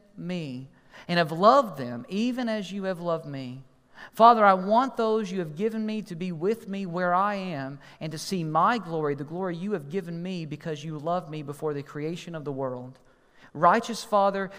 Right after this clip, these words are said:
though the world does not know you, I know you, and they know that you have sent me. I have made you known to them."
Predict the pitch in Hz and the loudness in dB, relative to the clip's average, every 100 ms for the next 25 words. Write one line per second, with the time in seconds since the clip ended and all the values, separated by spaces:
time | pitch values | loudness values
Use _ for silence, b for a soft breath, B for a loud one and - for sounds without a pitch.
0 | B 175 165 160 156 190 247 269 185 226 | B -4 -2 -2 2 4 4 2 0 -2
1 | 220 214 208 208 196 185 190 185 156 143 | -2 -4 -2 -2 -2 -2 -2 -2 -2 -6
2 | - 180 208 220 156 123 123 120 120 123 | -2 0 0 -2 -2 -4 -4 -6 -8 -12
3 | _ b b b 156 156 165 226 254 202 | _ b b b -4 0 2 2 2 2
4 | 180 170 156 151 170 175 - 170 127 131 | 2 0 -4 -6 -4 -6 -6 -8 -8 -10
5 | 131 131 - b b b - 165 165 175 | -12 -14 -18 b b b 6 6 6 2
6 | 220 233 240 226 233 226 220 262 220 143 | 0 0 0 2 0 0 -2 -2 -2 -6
7 | 165 | -10